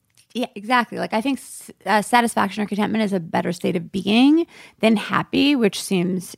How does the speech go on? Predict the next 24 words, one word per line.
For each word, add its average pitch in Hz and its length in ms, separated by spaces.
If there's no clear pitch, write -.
is 165 240
more 196 160
fleeting 208 500
and 202 160
momentary. - 720
You - 80
know, - 60
I - 60
think 202 160
about 202 180
happy - 320
as 143 240
when 214 120
I 208 100
go 202 160
to 190 80
the 208 80
beach 226 440
and 196 80
it's 175 120
been, 185 200
I've 180 360
been 214 160
in 220 240